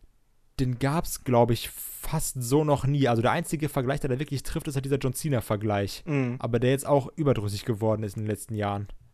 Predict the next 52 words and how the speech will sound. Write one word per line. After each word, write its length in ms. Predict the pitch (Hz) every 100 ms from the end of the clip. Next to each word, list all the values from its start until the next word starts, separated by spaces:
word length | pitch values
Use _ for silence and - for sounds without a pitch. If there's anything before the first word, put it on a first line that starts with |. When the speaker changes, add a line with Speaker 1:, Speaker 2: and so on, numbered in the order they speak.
| - - - - - -
Speaker 2:
Der 60 | 127
ist 80 |
einfach 200 | - 135
obsolet 440 | - - 127 127 208
geworden 400 | 220 139 123 120
über 180 | 117 113
die 100 | 117
Jahre, 300 | 113 110 110
ne? 80 |
Aber 160 | 123 151
ich 80 | 147
glaub, 160 | 165
was 140 | - -
du 80 | 151
gerade 200 | 196 196
gesagt 300 | 156 160 -
hast, 200 | 147 - - - - -
das, 320 | - 135 123 -
äh, 260 | 123 120 120 - - -
das 120 | -
schließt 220 | - 185
unser 140 | 143
Thema 280 | 135 - 151
ganz 240 | 135 120 -
gut 200 | - -
ab. 140 | 170
Ich 140 | -
glaub, 200 | - 156
Kontroverse 640 | - 165 - 135 139 185 196
kannst 340 | - 160 -
du 180 | 151 135 - - - - _ _ _ _ _ _
nur 160 | 165
sehr 220 | 160 170 202
schwer 320 | - 170 180
bewusst 480 | 165 151 208 - -
erschaffen, 600 | 143 - 151 - 254 - -
zumindest, 640 | - 160 185 202 - -
äh, 340 | - 147 147 147 - - -
dann, 180 | - 170
wenn 120 | 185
sie 80 | 165
länger 300 | 156 160 151
halten 260 | 190 214 139
soll. 220 | 117 117
Ich 100 | 131
glaub, 180 | 165 147
du 60 |
kannst 280 | 151 196 -
eine 120 | 165
Kontroverse 540 | 165 185 - 156 165 170
kurzzeitig 500 | - 247 220 202 180
kreieren, 460 | - 170 147 226